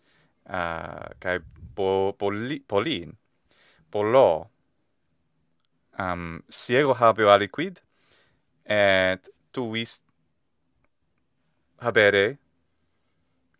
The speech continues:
certo pretio hancrem, su agoras, cago polo, polo.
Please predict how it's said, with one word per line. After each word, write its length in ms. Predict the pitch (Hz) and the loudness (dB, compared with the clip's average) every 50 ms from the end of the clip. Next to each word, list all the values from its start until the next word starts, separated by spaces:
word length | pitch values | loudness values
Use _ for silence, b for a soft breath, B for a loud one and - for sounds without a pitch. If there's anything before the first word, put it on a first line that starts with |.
| - | -2
certo 400 | - 120 117 117 - - 113 110 | 2 4 4 4 4 2 -2 -2
pretio 580 | 101 - 117 110 104 - - 95 92 104 143 - _ _ _ _ _ _ _ _ _ _ _ _ _ - | 0 2 0 0 0 0 -2 -2 0 0 -2 -4 _ _ _ _ _ _ _ _ _ _ _ _ _ -4
hancrem, 520 | 104 95 90 - - 110 127 156 175 175 - _ _ _ _ _ _ _ _ _ _ _ _ _ _ _ _ _ _ _ _ _ _ _ _ _ _ | -4 -4 -4 -2 0 0 0 0 -2 -6 -14 _ _ _ _ _ _ _ _ _ _ _ _ _ _ _ _ _ _ _ _ _ _ _ _ _ _
su 600 | - - - - - - 180 180 143 131 165 190 - _ _ | -12 -10 -8 -6 -6 -4 -4 -2 -2 -2 -4 -6 -10 _ _
agoras, 720 | - 107 101 95 101 107 139 165 185 214 208 - - - - _ _ _ _ _ _ _ _ _ _ _ _ _ _ _ _ _ - | -4 -2 -2 0 2 2 2 2 2 0 -6 -10 -16 -18 -20 _ _ _ _ _ _ _ _ _ _ _ _ _ _ _ _ _ -4
cago 520 | 104 98 98 95 117 135 151 165 175 - _ _ _ _ | 0 0 0 2 4 4 4 2 2 -2 _ _ _ _
polo, 540 | _ - 95 95 95 104 98 87 80 82 - _ _ _ _ _ _ _ | _ -4 -2 0 2 4 2 2 2 -2 -8 _ _ _ _ _ _ _
polo. 460 | - 92 87 87 90 90 85 82 | -8 -6 -4 -4 -2 -2 -4 -4